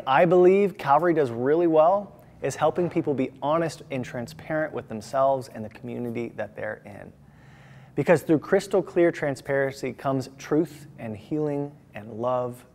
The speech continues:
and growth and accountability and, most importantly, works of the Spirit. Church communities that operate on transparency are geared to bless and grow and love how Christ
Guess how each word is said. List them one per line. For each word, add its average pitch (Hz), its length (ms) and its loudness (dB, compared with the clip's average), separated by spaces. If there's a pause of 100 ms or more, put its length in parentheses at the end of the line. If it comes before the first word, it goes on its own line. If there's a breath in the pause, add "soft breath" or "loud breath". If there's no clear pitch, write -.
and 104 200 -14
growth 123 580 -4
and 104 140 -14
accountability 131 920 -2 (360 loud breath)
and, 120 160 -4
most 135 260 -2
importantly, 123 480 -6
works 117 460 -4
of 107 100 -14
the 113 80 -12
Spirit. 90 400 -14 (880 soft breath)
Church 175 240 2
communities 156 560 2
that 131 220 -2
operate 139 460 0
on 123 140 -8
transparency 127 880 -8
are 113 140 -6
geared 127 560 -4
to 147 80 -6
bless 117 680 -2
and 113 160 -8
grow 110 440 -4
and 110 240 -8
love 110 360 -2
how 107 200 -10
Christ 117 500 -8